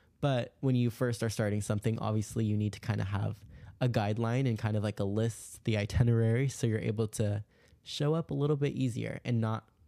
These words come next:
have so much resistance of being like, "Oh, what else do I have to do?" You know, like, you'll have, like, a schedule and you'll have, like, a set routine, so you can show up to it every single day, and eventually it'll just become muscle memory. And also, when it comes to creating your schedule, I do wanna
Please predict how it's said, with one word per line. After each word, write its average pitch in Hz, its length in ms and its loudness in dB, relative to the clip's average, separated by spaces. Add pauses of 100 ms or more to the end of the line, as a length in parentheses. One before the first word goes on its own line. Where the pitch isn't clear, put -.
have 107 280 -2
so - 140 0
much 113 180 0
resistance 104 640 0
of 101 120 -2
being 104 200 -2
like, - 200 -6 (460)
"Oh, 117 380 2
what 127 180 0
else 143 160 -2
do 156 80 -2
I 151 40 0
have 151 180 0
to 151 100 -4
do?" 156 380 -2 (180)
You 127 140 2
know, 127 260 2 (100)
like, 120 220 2
you'll 127 120 2
have, 117 200 2
like, 120 140 0
a 120 40 -2
schedule 123 500 0
and 139 180 0
you'll 117 80 2
have, 110 200 0
like, 110 140 -2
a 117 60 -4
set - 260 -4
routine, 110 460 -2 (320)
so - 160 -4
you 120 80 0
can 113 120 0
show 110 220 0
up 107 140 -6
to - 160 -6
it 98 280 -2
every 107 200 -4
single 104 260 -6
day, 101 340 -2
and 113 120 -2
eventually 143 640 0
it'll 113 140 0
just 110 300 -6
become 120 300 -2
muscle 120 240 0
memory. - 360 -6
And 156 140 4
also, 131 380 2
when 185 140 2
it 160 80 -2
comes 123 260 2
to - 100 -2
creating 117 380 0
your 131 100 2
schedule, 113 540 0
I 113 100 2
do 110 180 4
wanna 156 220 4